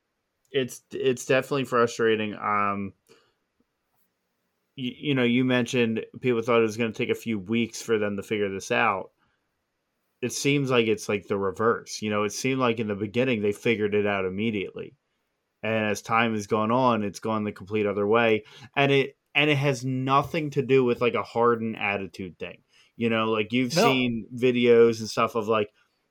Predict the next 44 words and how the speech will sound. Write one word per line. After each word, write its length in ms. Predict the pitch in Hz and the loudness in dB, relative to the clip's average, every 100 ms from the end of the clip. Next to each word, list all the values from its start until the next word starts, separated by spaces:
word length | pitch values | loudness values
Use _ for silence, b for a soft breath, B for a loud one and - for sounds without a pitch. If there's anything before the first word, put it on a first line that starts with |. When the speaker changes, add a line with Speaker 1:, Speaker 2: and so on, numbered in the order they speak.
| _ - | _ -6
Speaker 1:
him 200 | 120 139 | 0 2
and 120 | 143 | 2
Maxey, 540 | 135 131 135 - 135 123 | 2 0 0 0 0 2
like, 500 | 117 110 107 - - | 2 4 0 -2 -8
going 240 | - 135 120 | -2 0 2
back 220 | 120 117 | 2 2
and 100 | 110 | -2
forth, 340 | - 151 143 | 4 6 6
but 240 | - 120 113 | 4 2 2
they're 420 | 127 123 117 107 - | 2 4 2 0 -8
trying 340 | - 135 127 | 0 2 2
to 40 | 113 | -2
figure 380 | - 117 107 | -2 -2 0
it 80 | 104 | 0
out. 260 | 110 87 - | 0 -4 -8
You 140 | 120 117 | -4 -4
know, 80 | |
like, 240 | 104 113 113 b b - | 0 -2 -4 b b 0
there 180 | 123 | 2
was 140 | 120 110 | 2 -2
clear 320 | - 139 139 | 2 4 4
communication 720 | 139 139 127 123 135 127 208 | 0 -2 -2 0 2 2 4
Speaker 2:
Yeah. 80 | 214 | 2
Speaker 1:
between 220 | - 127 | 2 -4
the 60 | 117 | -4
players. 480 | - 117 110 110 107 | -2 0 2 2 0
It 180 | 123 117 | -2 0
has 240 | 113 107 | 0 0
nothing 360 | 113 117 139 131 | -4 -2 -4 -4
to 60 | |
do 180 | 117 120 | -2 0
with, 140 | 113 | 0
like, 180 | 113 107 | 0 -2
Harden's 360 | - 110 110 110 | -2 -2 -2 -4
a 60 | |
bad 300 | 92 107 101 | -2 -2 -2
teammate. 500 | - 156 147 117 113 b b b b - | -4 -4 0 0 -2 b b b b -4
It's, 380 | 123 113 - - _ _ _ - | -2 -2 -8 -14 _ _ _ -4
it's 200 | 120 - | -4 -2
stuff 300 | 139 123 127 | 0 0 2
like 200 | 120 - | 0 0
Harden 500 | 127 135 123 120 117 | 0 0 0 -2 -4
shot 400 | - 135 117 117 | -4 0 0 -2
selection, 840 | - 117 110 110 117 110 104 | -2 0 0 -4 -6 -4 -6